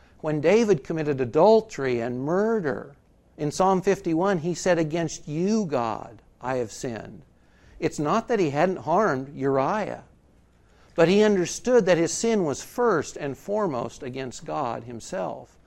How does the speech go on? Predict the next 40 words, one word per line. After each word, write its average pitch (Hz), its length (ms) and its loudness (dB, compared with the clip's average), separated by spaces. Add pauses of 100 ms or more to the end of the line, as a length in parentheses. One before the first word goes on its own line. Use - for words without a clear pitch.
(400)
And 156 200 0
your 208 160 2
sin 220 260 -2
and 170 100 0
mine 185 300 0
is 139 140 -6
first 220 440 -4
and 156 160 -8
foremost 190 560 -6
always 180 480 2
against 139 460 -8
God. 185 480 -8 (1400)
And 175 140 2
if 156 220 -2
God 240 400 4
is 196 200 4
the 165 100 4
one 151 300 2
who 160 100 2
is 139 120 0
most 185 300 2
sinned 214 240 2
against, 196 480 0
and 143 120 -2
he's 247 300 0
the 233 80 2
one 202 180 4
who 180 100 4
comes 190 320 0
in 196 140 2
and 165 160 0
says, 190 260 2
"I 160 200 2
will 170 180 4
pardon 185 600 0 (500)
all 202 420 8
your 139 220 2
sins," 196 880 -4 (440)
Jesus 165 440 -4
says, 120 580 -8